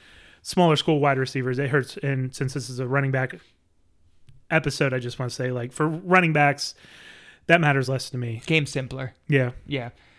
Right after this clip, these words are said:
Speaker 2: But, um, I like to watch a lot of film before the combine
Speaker 1: Okay.
Speaker 2: so that I can kind of form my own opinion and then see whether, like we talked about before, see whether the combine backs it up or not.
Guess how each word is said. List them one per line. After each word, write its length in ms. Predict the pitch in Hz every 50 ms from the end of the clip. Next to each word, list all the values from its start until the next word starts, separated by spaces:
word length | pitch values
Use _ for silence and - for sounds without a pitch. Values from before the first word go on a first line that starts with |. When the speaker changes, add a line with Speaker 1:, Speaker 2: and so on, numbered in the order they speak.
| _ _ _ _ _ _ _
Speaker 2:
But, 200 | - 139 135 131
um, 320 | 131 127 123 123 120 120 - -
I 80 | 165
like 140 | 180 190 -
to 80 | 180 175
watch 180 | 170 165 -
a 80 | 151 127
lot 180 | 127 127 131
of 80 | 131 127
film 400 | - - 139 135 135 139 139 139
before 480 | 127 - 123 120 - - 131 127 127 127
the 100 | 143 143
combine 580 | - 151 143 143 147 147 147 147 151 151 151
Speaker 1:
Okay. 260 | 151 156 147 143 147 - -
Speaker 2:
so 180 | - - 143 131
that 140 | 135 135
I 80 | 131 127
can 180 | - - 131 -
kind 220 | - 190 202 214
of 80 | 165 -
form 260 | - 165 165 160 151
my 180 | 139 135 131
own 120 | 131 139 143
opinion 560 | 139 - - 147 147 143 143 147 143 139 - - 135
and 160 | 131 127 127
then 220 | 123 123 127 - _ -
see 220 | - - - 139
whether, 360 | 127 135 127 127 131 127 131
like 160 | 135 127 123 123
we 60 | 123
talked 180 | - 131 123 -
about 140 | - 127 117
before, 260 | - - 127 127 131 123
see 160 | - - 156
whether 240 | 147 143 139 139 135
the 80 | 127 123
combine 500 | - 131 123 127 123 123 120 123 120 -
backs 360 | - 123 120 117 - - -
it 40 | 127
up 200 | 123 123 - -
or 160 | - 127 120 113
not. 420 | 117 120 117 120 123 135 131